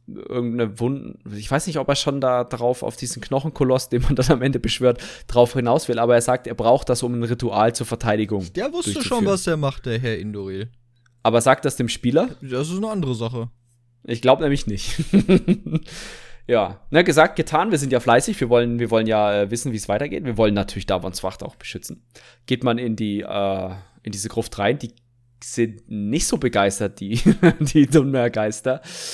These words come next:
Speaker 1: und greifen einen an. Und tatsächlich, kurz bevor man vor dem Questgegenstand ist, den man einsammelt, äh, spawnt noch mal ein Elite-Gegner.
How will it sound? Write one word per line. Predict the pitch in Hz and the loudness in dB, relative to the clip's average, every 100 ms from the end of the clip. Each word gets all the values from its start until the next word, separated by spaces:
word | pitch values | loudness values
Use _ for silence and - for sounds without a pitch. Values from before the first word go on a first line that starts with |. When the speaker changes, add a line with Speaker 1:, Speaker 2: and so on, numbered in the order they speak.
| - | -14
Speaker 1:
und | - 113 113 | -4 0 0
greifen | 110 113 110 107 | 0 0 -2 -4
einen | 104 101 | -4 -4
an. | - 101 135 233 _ _ _ _ - _ _ _ _ _ | -2 -4 -4 -8 _ _ _ _ -20 _ _ _ _ _
Und | 127 135 135 135 135 131 | 6 8 8 6 2 -2
tatsächlich, | 147 147 170 - - | 2 4 2 0 -4
kurz | 190 196 | -2 -2
bevor | 180 170 147 | 2 4 4
man | 143 | 4
vor | 147 | 0
dem | 127 | 0
Questgegenstand | - - - 131 123 117 | 2 2 2 -2 -2 -4
ist, | 117 120 | -4 -4
den | 113 | -4
man | |
einsammelt, | - 110 117 139 156 - | -4 -4 -4 -4 -6 -6
äh, | 120 110 | -6 -6
spawnt | - 135 160 | -2 -2 -2
noch | 143 | -4
mal | 131 | -4
ein | |
Elite-Gegner. | 113 139 - 127 107 98 131 | -6 -8 -6 -6 -6 -6 -10